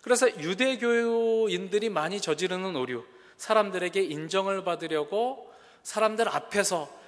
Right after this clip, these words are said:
신앙의 행동을 이렇게 펼쳐 보이려는 그런 오류와 이방인들처럼 기도를 열심히 정성을 많이 쌓아서 하나님과 마치 거래하려는 것 같은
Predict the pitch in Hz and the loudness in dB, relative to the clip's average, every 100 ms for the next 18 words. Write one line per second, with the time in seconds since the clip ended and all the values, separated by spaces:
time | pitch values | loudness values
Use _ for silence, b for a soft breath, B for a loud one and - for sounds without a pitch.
0 | - - 226 208 185 190 170 151 - 180 | -10 -6 0 2 2 -2 -2 -6 -12 -20
1 | - 55 - _ _ _ _ - 226 208 | -20 -20 -20 _ _ _ _ -8 -4 -2
2 | 185 151 226 - B B _ - - 226 | 0 0 -4 -8 B B _ -20 -4 -2
3 | 226 208 160 160 170 160 143 131 127 B | 0 -2 2 2 4 2 2 -4 -10 B
4 | B - 165 185 127 131 131 143 110 B | B 4 4 4 0 0 4 4 4 B
5 | B B B 139 151 214 220 214 202 202 | B B B -10 4 6 6 4 0 0
6 | 185 208 214 B B - 190 233 240 208 | 0 0 -2 B B -8 0 4 4 0
7 | - 214 - 240 254 240 180 202 233 247 | -2 2 2 2 -2 -2 -2 0 0 -2
8 | 220 - 226 240 226 254 240 226 214 240 | -4 -4 -2 0 0 2 4 4 2 0
9 | 269 269 B B B - 233 233 214 202 | -2 -6 B B B -4 2 4 2 2
10 | 220 226 139 - - - 131 165 220 208 | 4 4 2 -2 -6 0 6 8 8 6
11 | 214 208 202 202 196 180 - 170 - - | 6 4 2 -4 -2 -2 2 0 0 -8
12 | 240 | -8